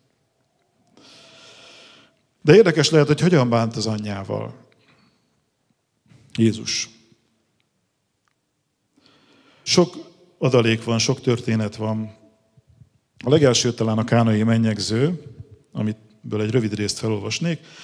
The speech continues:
Egy, ö, esküvőre voltak hivatalosok, és ott volt az édesanyja Mária is Jézusnak. Amikor elfogyott a bor,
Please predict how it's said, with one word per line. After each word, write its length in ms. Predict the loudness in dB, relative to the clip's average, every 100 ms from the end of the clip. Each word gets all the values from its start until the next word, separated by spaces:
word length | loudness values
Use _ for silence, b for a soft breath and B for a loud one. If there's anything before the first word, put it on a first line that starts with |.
| B B B
Egy, 220 | 0 2 2
ö, 180 | 0
esküvőre 500 | 2 2 0 0 2
voltak 340 | 2 0 -2 -6
hivatalosok, 680 | -2 0 0 0 -2 -4
és 160 | -6 -6
ott 140 | -8
volt 220 | -8 -8 -6
az 120 | -6
édesanyja 540 | -6 -6 -6 -6 -6
Mária 340 | -4 -4 -4 -6
is 240 | -6 -6
Jézusnak. 580 | -6 -8 -10 -10 -10 -12 -18 _ _ _ b b b b b b b b b b b b b b b _ _ -6
Amikor 340 | -2 2 4
elfogyott 600 | 4 4 2 2 0 0 -2
a 60 |
bor, 600 | 0 0 0 -2 -6 -14